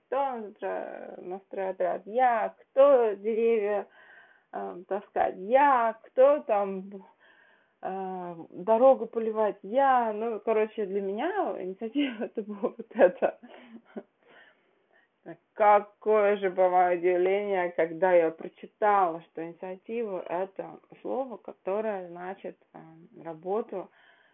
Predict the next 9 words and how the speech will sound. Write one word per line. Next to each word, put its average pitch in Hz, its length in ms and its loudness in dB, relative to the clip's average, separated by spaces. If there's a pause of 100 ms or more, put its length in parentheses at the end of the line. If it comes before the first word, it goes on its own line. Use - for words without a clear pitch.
(420)
э, 156 340 -12 (920)
и 175 120 -6
желание 175 560 -4
работать 233 500 -6 (100)
подготовленного, 175 1080 -4
абсолютно 190 680 -6
подготовленного 175 920 -12
человека. 175 720 -18 (1300)
И 180 320 -12